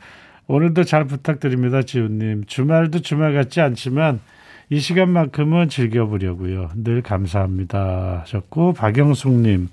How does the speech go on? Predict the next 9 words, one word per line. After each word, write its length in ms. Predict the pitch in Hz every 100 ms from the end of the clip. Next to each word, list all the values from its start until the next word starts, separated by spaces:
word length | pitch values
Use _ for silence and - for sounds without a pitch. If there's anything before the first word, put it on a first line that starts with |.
| - - - - - -
"저는요, 440 | - 160 208 220
금요일이 540 | - 160 175 185 180 190
싫어요. 640 | - - 139 123 113 110
우리 220 | 131 139 170
남편 420 | 160 147 151 156
주말에서 640 | - 135 143 139 131 143
시체놀이 640 | 147 - 175 - 160 139 135
하는 240 | 127 120
거 100 | 120